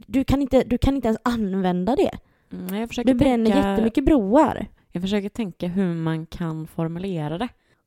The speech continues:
Speaker 2: Alltså, man kan ju formulera det typ som kreatör. Alltså, mm,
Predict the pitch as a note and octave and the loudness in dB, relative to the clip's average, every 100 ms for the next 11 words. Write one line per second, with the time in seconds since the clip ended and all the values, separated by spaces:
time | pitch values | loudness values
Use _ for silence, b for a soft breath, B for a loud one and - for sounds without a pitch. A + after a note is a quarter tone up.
0 | _ - G3+ F#3+ F#3 F3+ - E3 D#3 E3+ | _ -6 -6 -4 -4 -6 -6 -6 -6 -4
1 | F#3+ G#3 G3+ G3+ G3 G#3 G3 F3+ E3 - | -2 0 2 0 -2 -4 -2 -2 -4 -4
2 | D#3+ D3+ - - D#3 D#3 D#3 D#3 G3 E4+ | -8 -8 -10 -8 -8 -6 -4 -2 -2 -4
3 | _ _ _ _ F3+ F#3 - E3 D#3+ D#3 | _ _ _ _ -8 -6 -6 -6 -4 -6
4 | D#3 D#3 D#3+ D#3+ | -6 -6 -6 -10